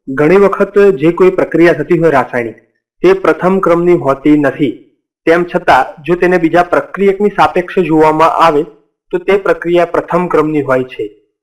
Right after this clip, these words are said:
તો આવી પ્રક્રિયાઓ કે જે, જે, જે બીજા પ્રક્રિયકની સાપેક્ષે પ્રથમ ક્રમની હોય, તેમને આભાસી પ્રથમ ક્રમની પ્રક્રિયા કહેવામાં આવે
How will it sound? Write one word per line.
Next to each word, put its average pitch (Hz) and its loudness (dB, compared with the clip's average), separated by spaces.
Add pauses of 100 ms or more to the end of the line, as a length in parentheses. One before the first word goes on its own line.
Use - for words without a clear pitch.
(120)
તો 165 0
આવી 147 0
પ્રક્રિયાઓ 170 0
કે 170 -6
જે, 151 -4
જે, 175 -2
જે 143 -2
બીજા 165 0
પ્રક્રિયકની 175 -4
સાપેક્ષે 151 0
પ્રથમ 170 -2
ક્રમની 139 -2
હોય, 113 -2 (580)
તેમને 175 0
આભાસી 165 0
પ્રથમ 180 -2
ક્રમની 175 0
પ્રક્રિયા 165 0
કહેવામાં 143 0
આવે 127 -2